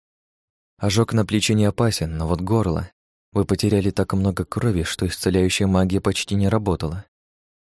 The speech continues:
Я истратила весь свой магический резерв, чтобы добиться хоть какой-то устойчивости. Затем восполнила его из накопительного артефакта и истратила снова. Но даже после этого вы два с половиной дня не приходили в себя,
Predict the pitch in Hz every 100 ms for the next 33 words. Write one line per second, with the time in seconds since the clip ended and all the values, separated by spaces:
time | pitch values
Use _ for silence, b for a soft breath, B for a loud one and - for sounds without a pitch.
0 | 98 113 - 120 117 123 120 107 - 113
1 | 110 101 95 107 - 110 107 95 85 -
2 | _ _ - - 101 92 85 90 - 87
3 | 87 - 98 92 90 87 - 90 - 87
4 | 82 - - _ _ _ _ _ _ -
5 | 104 120 156 135 - 139 131 113 113 131
6 | 117 101 - 98 113 104 98 92 90 101
7 | 127 - - 87 - 104 95 98 98 -
8 | 85 85 - _ _ _ _ _ - 95
9 | 95 98 98 95 - 92 110 113 92 82
10 | 92 90 92 - 92 92 95 85 80 101
11 | 95 85 87 92 98 92 - 95 92